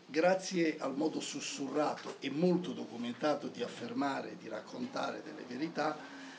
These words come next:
eh, ne viene fuori un grado più alto di conoscenza e di coinvolgimento. E credo che, eh, tutte le cose di cui abbiamo parlato, di cui tu scrivi, di cui hai detto, alla fine, eh,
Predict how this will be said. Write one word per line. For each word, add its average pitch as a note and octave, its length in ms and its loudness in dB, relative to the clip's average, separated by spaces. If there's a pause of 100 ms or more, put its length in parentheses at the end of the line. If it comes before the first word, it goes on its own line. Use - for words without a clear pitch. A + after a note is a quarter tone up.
eh, - 240 -2
ne D3+ 100 0
viene D#3+ 260 6
fuori F3+ 420 4
un C#3 220 -2
grado D3 360 2
più D3 200 -2
alto C#3+ 260 0
di - 100 -6
conoscenza - 1080 0 (460)
e F3+ 180 4
di D3+ 100 0
coinvolgimento. B2+ 1120 0 (460)
E F3 120 -6
credo G#3+ 280 4
che, F3 120 4
eh, E3+ 360 2 (320)
tutte - 360 -2
le D3+ 200 4
cose D#3+ 440 4
di B2 120 -4
cui D3 140 -2
abbiamo B2+ 380 0
parlato, C#3+ 580 -2
di - 200 -12
cui - 140 -14
tu C#3+ 100 -10
scrivi, D3 560 -2
di - 140 -14
cui B2 180 -6
hai A2+ 80 -6
detto, D3 320 -2 (360)
alla - 180 -2
fine, F#3+ 260 2
eh, B2+ 240 0